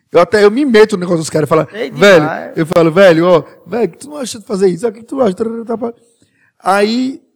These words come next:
Speaker 1: e algumas coisas que a gente foi conversando, e você fez muito isso na época da, da pós-covid, né? Não, durante o covid. Então, o que é que foi que eu vi? É,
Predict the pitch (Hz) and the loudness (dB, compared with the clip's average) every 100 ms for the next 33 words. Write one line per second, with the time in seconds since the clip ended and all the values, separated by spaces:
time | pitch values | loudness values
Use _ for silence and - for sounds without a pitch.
0 | _ 175 190 208 226 226 202 208 233 - | _ -14 -10 -10 -6 -6 -6 -10 -16 -10
1 | 202 202 - 185 170 165 147 165 175 175 | -12 -12 -14 -12 -8 -8 -10 -14 -16 -16
2 | 175 180 185 208 214 214 233 202 220 180 | -12 -10 -8 -8 -10 -12 -16 -12 -12 -10
3 | 190 220 220 202 220 - 262 _ _ _ | -10 -12 -8 -6 -6 -6 -10 _ _ _
4 | _ _ _ _ _ _ 156 185 170 175 | _ _ _ _ _ _ -8 -2 -2 -4
5 | 196 208 190 196 190 180 175 175 160 180 | -8 -8 -4 -4 -4 -4 -4 -2 -4 -4
6 | 185 - 220 156 139 131 151 190 170 139 | -4 -4 -6 -6 -8 -6 -8 -6 -8 -8
7 | 147 160 190 196 202 208 143 135 147 _ | -8 -2 -2 -2 -4 -4 -4 -12 -16 _
8 | _ _ 156 - 190 202 - _ _ _ | _ _ -8 0 0 0 -8 _ _ _
9 | 170 180 202 208 196 202 202 175 135 131 | -6 -4 -4 -6 -4 0 2 0 -2 -10
10 | _ _ _ _ _ _ - 147 143 139 | _ _ _ _ _ _ -4 -2 0 -2
11 | 135 131 127 123 | -2 -2 -4 -6